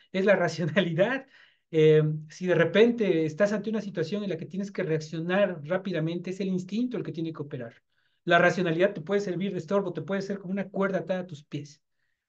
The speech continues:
¿no? Entonces, aquí es donde se aprende. Entonces, el territorio donde vamos a ir hoy, <laughs>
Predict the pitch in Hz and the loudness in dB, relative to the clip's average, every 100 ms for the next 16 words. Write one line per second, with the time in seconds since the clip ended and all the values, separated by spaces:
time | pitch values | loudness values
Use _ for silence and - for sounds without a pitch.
0 | _ 151 160 160 160 170 151 - 240 233 | _ -12 -10 -8 -8 -6 -8 0 6 6
1 | 196 165 156 156 143 160 151 - - - | 4 -2 0 0 -2 -2 -2 -6 -14 -2
2 | 180 185 247 240 196 160 180 170 165 226 | 2 6 6 6 0 2 2 2 4 6
3 | 247 214 196 214 208 180 185 180 175 233 | 6 4 2 -2 -4 -4 0 2 2 0
4 | 233 190 143 156 | -4 -4 -4 -6